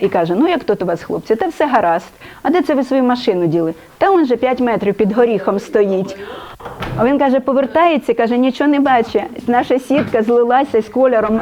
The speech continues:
листя, от, і машини абсолютно не видно. Ну, ми вважаємо, що це, це вже ефективність нашої сітки.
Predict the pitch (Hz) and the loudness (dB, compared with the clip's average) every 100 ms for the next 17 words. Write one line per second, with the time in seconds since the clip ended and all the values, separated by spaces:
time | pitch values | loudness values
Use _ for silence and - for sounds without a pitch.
0 | 214 247 277 294 - 208 196 - - - | 2 2 2 0 0 0 0 -4 -12 -12
1 | 262 233 208 196 233 233 233 240 240 226 | -8 0 2 2 0 -2 2 2 2 2
2 | 226 226 285 240 226 233 226 240 214 214 | 2 2 2 2 2 2 2 -2 0 2
3 | 196 180 185 190 - 269 254 240 226 214 | 2 2 -2 -4 -6 0 2 2 2 2
4 | 233 226 202 196 - 202 190 - - - | 0 0 0 -2 2 0 0 -6 -6 -2
5 | 214 196 196 190 - - 180 233 226 214 | 0 2 0 0 -2 -2 -2 2 2 0
6 | - 180 - 180 - 185 - 190 | 0 -2 0 0 0 -2 0 -6